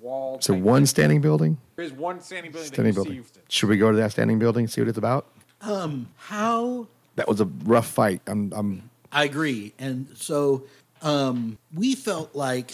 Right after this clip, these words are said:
Speaker 3: that archway was kind of the entryway into the ruined city. How far away is that? Like, if we want to just make a break for it and try to get out of the city before these
Speaker 1: Eh, probably
Speaker 3: emerge.
Speaker 1: about
Speaker 3: Oh, gosh.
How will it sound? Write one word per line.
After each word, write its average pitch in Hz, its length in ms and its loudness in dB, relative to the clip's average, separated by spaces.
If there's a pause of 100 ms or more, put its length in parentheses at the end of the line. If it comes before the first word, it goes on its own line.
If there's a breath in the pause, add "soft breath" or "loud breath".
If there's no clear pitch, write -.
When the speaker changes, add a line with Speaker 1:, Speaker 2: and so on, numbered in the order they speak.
(140)
Speaker 3:
that 139 260 -2
archway 113 840 -4
was 135 180 -6
kind 139 280 -2
of 123 140 -4
the 123 220 -8
entryway 135 600 -2
into 131 300 -4
the 113 280 -10 (180)
ruined 120 380 -4
city. - 420 -8 (200)
How 196 180 -4
far 202 180 0
away 170 220 0
is 139 160 -4
that? 101 240 -12 (380)
Like, 135 160 -6
if 156 100 -6
we 220 100 0
want 208 220 0
to 160 60 -8
just 139 100 -8
make 165 160 -2
a 165 40 -4
break 147 320 -2
for 147 220 -4
it 143 60 -10
and 127 80 -8
try 139 140 -4
to 139 60 -4
get 127 220 -10
out 156 220 -2
of 139 100 -8
the 139 60 -8
city 143 260 -6
before 131 300 -6
these 131 340 -10 (160)
Speaker 1:
Eh, 240 40 -8 (100)
probably 135 280 -4
Speaker 3:
emerge. 120 100 -4
Speaker 1:
about 160 400 -4 (340)
Speaker 3:
Oh, 208 160 2
gosh. 151 300 -4